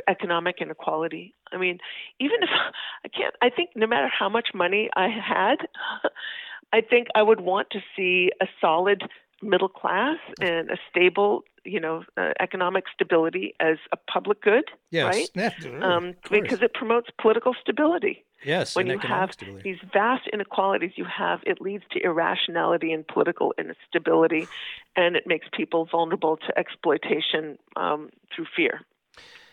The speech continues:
Speaker 1: It's number two. Number three, we, I think, are going to have to address at some point some of the challenges or inequalities in our electoral system where,
Speaker 2: Mm.
Speaker 1: um, you know, my,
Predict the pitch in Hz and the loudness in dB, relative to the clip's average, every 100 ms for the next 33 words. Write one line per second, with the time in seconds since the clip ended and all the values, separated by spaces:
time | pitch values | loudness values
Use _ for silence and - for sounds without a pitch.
0 | - - - 156 - - - - - - | -20 -20 -8 -2 -2 -2 -4 -6 -8 -16
1 | - - - - 247 277 294 - 226 226 | -14 -14 -16 -8 -4 -2 -4 0 4 4
2 | 226 - _ - 202 196 185 _ 202 196 | 2 -4 _ -6 -6 -6 -12 _ -4 0
3 | 208 196 - 180 175 175 175 190 190 180 | -2 -2 -6 -2 0 0 -2 -2 -2 -4
4 | - 196 180 - - 165 160 180 165 160 | -6 -2 -4 -4 -4 -4 -2 0 0 -2
5 | - - 160 - - 160 160 - - - | -10 -8 -8 -8 -6 -6 -6 -12 -18 -18
6 | - 185 175 175 - 165 175 170 165 156 | -2 0 2 0 0 2 2 2 2 0
7 | 151 160 165 - 165 - 160 165 160 - | 0 0 2 0 -4 0 2 2 0 -6
8 | 156 160 160 170 - 156 - 180 - 151 | -2 0 0 -2 -6 -10 -8 -8 -8 -10
9 | 147 - 175 165 165 - - 160 127 113 | -10 -2 2 2 2 -4 -10 -8 -8 -10
10 | 104 170 175 170 - - - 302 359 320 | -10 -8 -6 -8 -10 -12 -10 -6 0 0